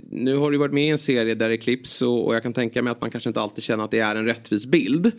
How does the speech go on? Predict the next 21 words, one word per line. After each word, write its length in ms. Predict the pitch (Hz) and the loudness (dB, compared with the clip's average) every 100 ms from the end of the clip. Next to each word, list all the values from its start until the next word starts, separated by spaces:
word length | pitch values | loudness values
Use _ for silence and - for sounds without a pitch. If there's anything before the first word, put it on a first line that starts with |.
| - - - | -8 -14 -4
Och 120 | 120 | 0
därför 360 | 139 185 190 151 | 2 2 0 0
så 140 | 147 | 2
vill 220 | 139 127 | 0 2
vi 80 | 131 | 2
ju 160 | 127 127 | 2 2
lära 220 | 131 127 | 0 -2
känna 240 | 127 151 | -4 -4
dig 100 | 139 | -2
på 100 | 117 | -2
riktigt, 280 | 131 131 139 | -2 -4 -6
så 60 | 131 | -6
vi 80 | |
ska 100 | 131 143 | -6 -4
ha 80 | |
en, 120 | 156 - | -4 -4
en, 180 | 139 | -6
en 140 | 139 131 | -6 -6
faktaruta 720 | 160 - - 147 196 - 117 | -6 -6 -4 -2 -2 -2 -4
här. 240 | 92 143 226 - - _ _ - | -2 -4 -6 -12 -20 _ _ -4
Ehm, 920 | 117 113 113 110 110 107 104 98 95 | 0 0 0 -2 -4 -6 -6 -6 -8